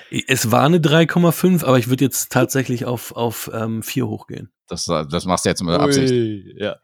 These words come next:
Speaker 1: Ja, wirklich, du, also, ich hab ja mich ein bisschen, ich hab ein bisschen recherchiert gehabt ja noch und da-, dadurch, dass, dass es jetzt so viele Facetten gab und dass, dass ich überhaupt mich irgendwie noch insgesamt eine halbe, dreiviertel Stunde mit dem Film beschäftigt habe,
Speaker 2: Mhm.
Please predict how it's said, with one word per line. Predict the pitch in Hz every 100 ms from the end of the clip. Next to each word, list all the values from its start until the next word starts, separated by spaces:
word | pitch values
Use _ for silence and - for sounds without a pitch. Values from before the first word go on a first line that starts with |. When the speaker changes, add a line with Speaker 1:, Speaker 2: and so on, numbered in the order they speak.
| 131
Speaker 1:
Ja, | 139 165
wirklich, | 190 185 -
du, | 160 - 131 -
also, | 135 135 123 - - - 135 -
ich | - 165
hab | 170
ja | 175
mich | 170 160
ein |
bisschen, | 156 160 160 127
ich |
hab | 151
ein | 151
bisschen | 147
recherchiert | 147 151 139 - 175 208
gehabt | 190 185 -
ja | 185
noch | 190 175
und | 147 135 - - - - -
da-, | - -
dadurch, | - 131 160 151
dass, | 165 - -
dass | 147 -
es | 147 -
jetzt | 143
so | -
viele | 135 151 139
Facetten | - 127 160 - 147
gab | 135 135
und | 131
dass, | 135 - - -
dass | 135
ich | 202 170
überhaupt | 139 120 156 - -
mich | 131 135 131 -
irgendwie | 135 135 131
noch | 131 127 - _ _
insgesamt | 143 151 - 127 135 131 - - - -
eine | 113
halbe, | 131 143
dreiviertel | 127 135 - 135 131
Stunde | - 147 143
mit | 135
dem | 131 127
Film | 139 131
beschäftigt | 117 156 - 131 -
habe, | 95 90 87 _ _
Speaker 2:
Mhm. | 82